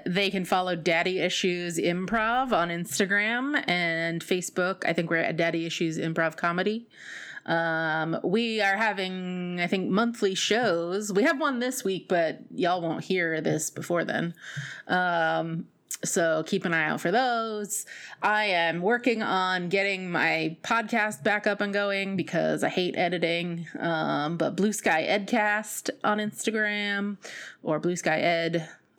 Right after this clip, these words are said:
on any podcast platform. Uh, yeah, those are my big plugs. Oh, you can also follow my cats on Instagram.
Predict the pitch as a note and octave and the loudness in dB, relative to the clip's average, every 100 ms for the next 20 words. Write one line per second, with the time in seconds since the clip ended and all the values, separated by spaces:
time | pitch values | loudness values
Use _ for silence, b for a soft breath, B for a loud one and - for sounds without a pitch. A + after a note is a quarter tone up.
0 | - F#3+ D4+ C4 - E3 E3 D#3+ C#3+ G3 | -2 0 2 2 0 0 0 -2 0 0
1 | F#3 - F#3 F#3 F#3 F#3 - _ _ _ | 0 -2 -2 0 0 -4 -8 _ _ _
2 | _ _ - G#3+ A3+ A3+ A3+ A#3 A#3 - | _ _ -4 -2 -2 -4 -2 -4 -6 -10
3 | _ _ - - C#5 B4+ C4 D3+ - F#4 | _ _ -20 -6 0 2 0 -2 -2 0
4 | C#4 G3 E3 D#3+ D#3+ F3+ G#3+ B3+ - - | 2 0 2 0 0 0 0 -2 -6 -8
5 | - _ - C#4 A#3+ A3+ A#3 A3+ A3 A3 | -10 _ 0 2 0 -2 -2 -2 0 0
6 | G#3 G3+ F#3+ F#3 G#3+ - D#3+ D3+ - D#3+ | 0 0 -2 -2 -2 0 -2 -2 -2 0
7 | D#3+ D#3+ | 2 0